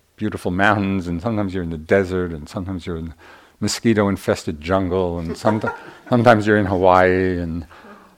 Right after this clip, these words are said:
and the journey just wi-, wends its way through these different terrains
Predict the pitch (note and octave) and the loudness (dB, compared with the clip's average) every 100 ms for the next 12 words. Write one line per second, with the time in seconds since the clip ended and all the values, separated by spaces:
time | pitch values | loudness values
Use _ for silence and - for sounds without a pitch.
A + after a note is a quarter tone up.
0 | _ _ _ _ _ - D#3 F3 F3 A#3+ | _ _ _ _ _ -2 4 6 8 8
1 | C4+ C#4 - C3 G#2 A#2 C3 C#3+ A2 G2 | 8 2 -2 -2 2 2 2 -2 -2 4
2 | C#3+ D3+ D#3+ C#3 C3 - G#2+ G#2 G2 D2 | 4 6 4 4 2 0 6 8 8 6
3 | D2 - _ _ _ - G2+ F#2 F2+ - | -4 -12 _ _ _ -12 -8 -8 -10 -10
4 | G2 F2+ F2 F2+ F2 E2 D2+ D2+ | -8 -8 -8 -8 -8 -6 -10 -12